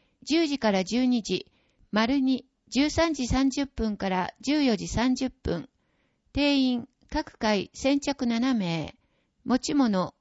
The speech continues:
ご自身のスマホ。内容、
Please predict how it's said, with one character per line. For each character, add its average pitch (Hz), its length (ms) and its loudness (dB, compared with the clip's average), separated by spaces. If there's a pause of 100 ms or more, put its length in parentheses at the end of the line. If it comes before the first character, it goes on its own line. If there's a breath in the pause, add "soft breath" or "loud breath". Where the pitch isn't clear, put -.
(120)
ご 220 100 0
自 226 140 -2
身 254 260 -2
の 185 180 -2
ス - 160 -10
マ 208 160 -2
ホ。 190 320 -8 (800)
内 269 320 2
容、 233 420 0